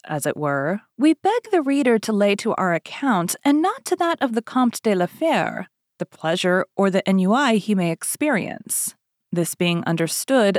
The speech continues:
let us proceed with our story. The Three Musketeers was written in collaboration with Auguste Maquet,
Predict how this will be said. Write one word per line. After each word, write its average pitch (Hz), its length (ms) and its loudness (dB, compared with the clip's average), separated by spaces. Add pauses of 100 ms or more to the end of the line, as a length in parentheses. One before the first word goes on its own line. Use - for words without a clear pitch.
(120)
let 339 200 0
us 554 140 -2
proceed 302 460 -2
with 214 160 2
our 190 100 4
story. 196 720 -2 (360)
The 294 100 4
Three 415 300 2
Musketeers 254 680 0
was 208 160 -2
written 220 200 2
in 214 120 4
collaboration 220 840 0
with 165 200 -2
Auguste 226 480 0
Maquet, 208 640 -2